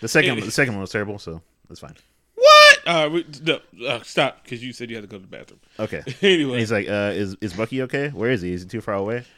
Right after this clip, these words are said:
Speaker 1: He's
Speaker 2: And, and Tommy Lee said it hella vague. He was like, "No, your friend's dead." Even though there's no confirmation of him being dead, he's probably alive and shit like that, unless they sent him some falsified information. But he said, "Your friend's dead." And he was like, "Well, what about the other guy?" He was like, "Well, we'll get him out when we win the war." He's like, "Them niggas is right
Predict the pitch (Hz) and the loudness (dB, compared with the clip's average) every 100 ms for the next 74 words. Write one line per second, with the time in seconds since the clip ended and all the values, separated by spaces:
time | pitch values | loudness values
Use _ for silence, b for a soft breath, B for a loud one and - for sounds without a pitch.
0 | b 160 165 160 - 165 160 202 214 190 | b 2 2 0 -2 -2 0 2 4 4
1 | 180 202 185 185 165 160 156 139 165 170 | 4 4 2 2 4 2 0 4 6 6
2 | 190 175 170 190 185 170 190 143 156 147 | 4 4 4 6 6 4 0 0 2 2
3 | 123 190 196 185 170 160 143 185 180 180 | 2 2 4 4 4 4 2 2 4 0
4 | 151 165 170 185 190 190 190 185 196 196 | 2 2 2 0 0 2 4 4 6 6
5 | 196 B B - 220 160 139 165 175 170 | 4 B B 4 6 6 6 8 6 6
6 | 185 170 156 165 165 147 160 160 156 165 | 0 0 0 2 2 0 -2 -2 -4 -6
7 | 147 131 160 139 143 139 123 139 165 160 | -6 -6 -4 -2 -2 -4 -4 -2 -2 -4
8 | 170 B B - 156 160 170 156 185 156 | -12 B B -2 0 2 2 2 0 0
9 | 151 127 156 147 143 139 175 165 202 185 | 0 0 -2 -2 -2 2 4 4 4 2
10 | 175 196 165 139 123 156 156 151 - B | 2 0 0 -2 -2 0 0 0 -2 B
11 | B B _ 160 160 151 180 175 170 165 | B B _ 4 4 6 4 4 4 2
12 | 156 151 156 156 185 156 185 185 190 285 | 0 -2 -4 -2 2 2 2 2 4 4
13 | 311 294 262 190 156 220 220 | 2 2 0 -2 6 6 6